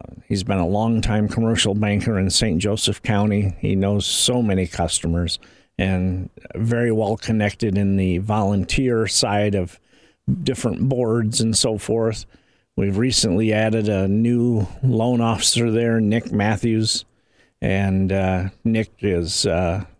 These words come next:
terrific. Uh, looking forward to working with him more closely. Uh, he brings a lot of experience in the commercial lending. And, uh, that's our primary focus for, for the South Bend office is,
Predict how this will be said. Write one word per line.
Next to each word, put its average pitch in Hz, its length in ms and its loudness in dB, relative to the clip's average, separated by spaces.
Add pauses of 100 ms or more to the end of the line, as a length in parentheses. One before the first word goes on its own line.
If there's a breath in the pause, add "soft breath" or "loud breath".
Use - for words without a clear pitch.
(160)
terrific. 104 580 -2
Uh, 80 300 -2 (1000)
looking 104 380 -2
forward 110 380 0
to 110 60 0
working 107 400 0
with 95 160 -2
him 120 320 0 (600 soft breath)
more 120 300 0
closely. 123 720 0 (160)
Uh, - 280 -4 (360)
he 123 140 0
brings 104 340 0
a 90 60 0
lot 107 240 0
of 95 100 -2
experience 101 640 0
in 101 100 2
the 98 80 0
commercial 98 500 -2
lending. 98 440 0 (580 soft breath)
And, 98 460 0
uh, 98 240 0
that's 147 260 0
our 113 120 0
primary 123 480 2
focus 110 600 -4
for, 110 440 -2 (340 loud breath)
for - 200 -2
the 110 100 -2
South 110 320 0
Bend 113 220 0
office 95 500 -2
is, 92 300 -2